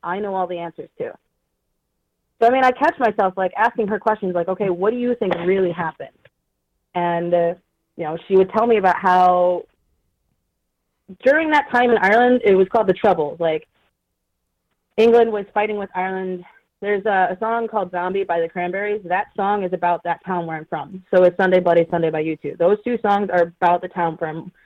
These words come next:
you know, there's a lot of guns and violence and tanks from the fish. Like, my dad was in the midst of that, like, partying in the streets type deal, and she kind of made a comment, like,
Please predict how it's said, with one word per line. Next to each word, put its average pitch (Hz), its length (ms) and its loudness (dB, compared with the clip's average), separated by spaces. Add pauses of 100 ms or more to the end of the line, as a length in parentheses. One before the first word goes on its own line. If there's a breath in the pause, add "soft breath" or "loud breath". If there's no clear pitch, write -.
(400 soft breath)
you 175 80 0
know, 160 60 2
there's 165 120 2
a 175 40 4
lot 165 140 4
of 165 120 -4
guns 180 400 0
and 170 140 -2
violence 190 400 0
and 165 340 -6 (220)
tanks 226 240 0
from 202 120 -4
the - 280 -8
fish. 160 140 -6
Like, 165 260 -2 (640)
my 196 160 2
dad 214 220 2
was 208 100 2
in 214 120 0
the 196 60 -2
midst 196 280 -4
of 185 140 -2
that, 180 260 0
like, 165 200 -6
partying 214 380 0
in 185 60 -6
the 170 100 -8
streets 196 360 -8
type 170 180 -2
deal, 160 200 -4
and 165 220 -10 (120)
she 190 100 4
kind 208 200 0
of 196 100 -2
made 202 180 2
a 196 40 -4
comment, 233 320 0
like, 175 180 2